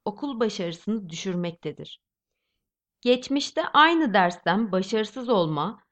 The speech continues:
veya o dersle, konuyla tanışık olmama nedeniyle "Nasıl olsa başarısız olacağım"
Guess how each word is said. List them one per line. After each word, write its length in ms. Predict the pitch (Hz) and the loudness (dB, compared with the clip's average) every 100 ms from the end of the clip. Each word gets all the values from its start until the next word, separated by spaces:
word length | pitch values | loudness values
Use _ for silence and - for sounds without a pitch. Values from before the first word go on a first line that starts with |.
| _ _ - | _ _ 2
veya 360 | 277 311 262 - | 6 8 6 6
o 180 | 269 | 4
dersle, 680 | 285 214 190 - 165 170 220 _ _ | 4 4 2 -2 -2 -2 -4 _ _
konuyla 720 | - 214 202 190 160 156 220 - _ _ _ _ - | -4 2 2 2 0 -4 -8 -14 _ _ _ _ -2
tanışık 580 | 233 240 254 330 - | 2 4 2 -6 2
olmama 420 | 254 302 269 220 190 | 4 4 4 4 2
nedeniyle 800 | 170 165 170 165 160 156 214 - _ _ _ _ _ | 0 0 0 0 -2 -4 -8 -12 _ _ _ _ _
"Nasıl 340 | 262 349 349 240 | 0 0 2 4
olsa 420 | 180 175 277 240 | 2 2 -2 2
başarısız 580 | 302 311 302 294 311 294 | 2 2 0 0 -4 2
olacağım" 680 | 254 208 185 170 156 147 | 4 2 0 -2 -2 -6